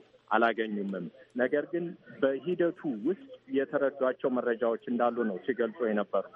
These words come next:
በአጠቃላይ ግን ያነጋገርኳቸው በጣም በርካታ ከአፍሪካም የመጡ የአሜሪካዊ ዜግነት የወሰዱ፣ ከኢትዮጵያም የመጡ የአሜሪካዊ ዜግነት የወሰዱ፣ እዚህ ተወልደው ያደጉ አሜሪካውያንም በአጠቃላይ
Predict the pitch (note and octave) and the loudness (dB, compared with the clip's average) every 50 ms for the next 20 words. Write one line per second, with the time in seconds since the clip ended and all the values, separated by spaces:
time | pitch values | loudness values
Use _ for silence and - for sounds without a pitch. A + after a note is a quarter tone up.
0 | - _ _ - D3+ F3 G3+ G#3+ G#3 - E3+ D#3+ D3+ C#3 C3+ B2 - A2+ G2+ - | -20 _ _ 2 2 2 2 0 -2 0 -2 0 2 2 0 0 -2 -4 -6 -6
1 | - _ A#2 A#2+ B2 - - - - C3 A#2+ B2 A#2+ A#2+ B2+ C3+ C3+ C#3 C#3 - | -10 _ -10 -10 -10 -10 -8 -6 -6 -2 2 2 2 2 2 2 0 0 0 -2
2 | C#3 B2+ - D3 C3 - C#3 B2+ B2+ - - B3 B3 A3+ F#3 - C3 C3 C3 - | -4 0 0 0 0 0 -2 -2 -2 0 0 0 0 -2 0 0 0 0 0 0
3 | - C#3 C3 - - D3 C#3 C3+ C3+ C3 - - - _ _ - A#2+ A#2+ A#2 - | 0 0 0 0 0 0 2 2 0 -2 -4 -10 -20 _ _ -6 -4 -4 -2 0
4 | - C3+ B2+ B2+ - A#2+ A#2+ - D3 - D3+ C#3+ C#3+ C#3+ C#3 C3+ C#3 C3+ C3+ - | 0 0 2 2 0 0 0 0 0 2 2 2 4 2 0 0 0 -2 -2 -4
5 | - D3 C#3 C3+ C3+ C3+ C3 - B2+ B2 A#2 A#2 A#2 A#2 B2 A#2+ B2 B2 A#2+ - | -6 -4 -2 -2 -2 -2 -4 -4 -2 -2 0 0 0 2 2 2 2 0 -2 0
6 | - C3+ C3 B2 B2+ C3+ B2 C3+ C3 C3+ C3 B2 - C#3+ C3 - - C#3+ C3+ - | 0 0 0 2 0 -2 0 0 2 2 2 2 2 0 -2 0 -2 -2 -2 -2
7 | - - C#3 C3+ - C#3 - - C3+ C3 C3 C3 C3 C3+ C3+ C3 - - C#3 C#3 | -2 -2 -2 0 0 -2 0 2 2 2 2 2 4 2 2 2 0 0 0 2
8 | C3 B2 - B2+ B2+ A#2+ B2+ B2+ A#2+ - C#3 C3 C3 C3 C3 - C3 C3 B2+ - | 2 2 4 4 4 6 6 4 4 4 2 2 4 2 0 2 2 2 2 2
9 | C#3 C3 - - D3 C3+ C#3 C#3 D#3 D3 D3 C#3 - D3+ - - - - B4+ B4+ | 0 -2 0 0 0 0 0 -4 -4 -2 -2 0 2 0 0 0 0 -2 -2 0
10 | - - D3 C#3 C#3 C#3 C#3+ C#3 C#3 C#3 C3+ C3 - C3 B2 - C3+ B2+ B2+ C3 | 2 4 4 4 4 2 0 0 0 0 -2 -2 -2 -4 -2 0 -2 0 0 -2
11 | B2+ B2 - - C3 B2+ C3 C3+ D3 E3+ F3 - - C#3 C#3+ C#3+ - D3+ C3+ - | -4 -4 -2 -2 0 0 0 0 -2 -2 -2 -2 -2 -2 -2 -4 -6 -6 -4 -2
12 | C#3 C#3 D#3 F3 | -2 0 0 -2